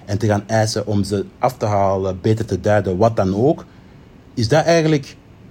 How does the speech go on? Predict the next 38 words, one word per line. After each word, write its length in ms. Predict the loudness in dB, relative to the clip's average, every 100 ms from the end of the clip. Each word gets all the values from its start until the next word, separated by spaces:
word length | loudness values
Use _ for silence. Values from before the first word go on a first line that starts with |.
| -8
de 100 | -4
oplossing 640 | -2 0 0 2 2 2
voor 80 | 2
de 80 | 0
diaspora 500 | 0 -2 -2 0 2
hier 240 | 2 2
en 100 | 2
de 100 | 2
uitdagingen 540 | 2 0 0 0 0 -2
die 80 | -2
de 60 |
diaspora 460 | -4 -4 -2 0 2
hier 180 | 0 0
heeft? 260 | 0 -2 -6 -20 -20 -20 -10
Of 180 | -4 2
moeten 220 | 2 4
we 60 | 6
niet 160 | 6
meer 340 | 6 6 4 0
gaan 340 | -6 -4 -2 -4
focussen 640 | -4 -4 -4 -6 -4 -6 -10 -14
naar 320 | -6 -4 -4 -4
wat 240 | -4 -2
er 160 | -4 -6 -16 -6
thuis 280 | -2 -2 -2
gebeurt, 380 | -8 -8 -12 -8
in 100 | -8
het 120 | -4
thuisland 420 | -4 -4 -6 -10
gebeurt? 440 | -10 -10 -12 -12 -20 -20 -20 -18 -4
Dat 100 | -2
is 80 |
de 100 | 0
vraag 260 | 2 2 2
die 100 | -2
ik 60 | -2
eigenlijk 320 | -4 -4 -6
heb. 200 | -8